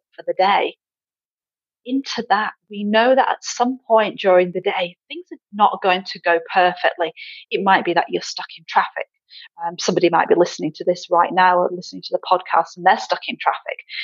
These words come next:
and they're late for the meeting, and then there's a ripple effect. Something may go wrong. It might be ill health, and they might lose a contract. Um, a client,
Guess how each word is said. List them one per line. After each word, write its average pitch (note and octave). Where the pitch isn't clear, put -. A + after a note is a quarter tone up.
and F3+
they're D#3
late E3
for F3+
the F#3
meeting, E3+
and E3+
then E3+
there's E3+
a E3
ripple -
effect. -
Something A3+
may F#3
go F3+
wrong. F3+
It E3
might D#3+
be D#3+
ill E3
health, E3
and E3
they E3+
might E3+
lose F3
a -
contract. -
Um, E3+
a F3
client, A3